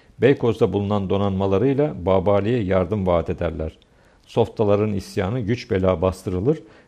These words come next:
ve suçlular geride sürgün edilir. İlmiye sınıfının disiplinini düzenleme teşebbüsleri. İlmiye sınıfı bozulan disiplinini yine kendisi düzeltebilirdi.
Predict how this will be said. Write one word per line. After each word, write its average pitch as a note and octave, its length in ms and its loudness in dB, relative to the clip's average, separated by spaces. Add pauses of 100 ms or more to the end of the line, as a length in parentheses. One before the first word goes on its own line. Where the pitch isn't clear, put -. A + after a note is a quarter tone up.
ve G2 120 2
suçlular G#2 600 0
geride A#2+ 560 -2
sürgün F2 340 -4
edilir. D#2+ 400 -12 (1900)
İlmiye C3 380 -2
sınıfının A2 580 -4
disiplinini G#2 600 -6
düzenleme G2 560 -2
teşebbüsleri. E2 680 -8 (1600)
İlmiye C#3+ 360 2
sınıfı C3+ 420 -2
bozulan A#2 400 2
disiplinini G#2+ 540 -4
yine C3+ 300 -4
kendisi A2 460 -4
düzeltebilirdi. F#2 880 0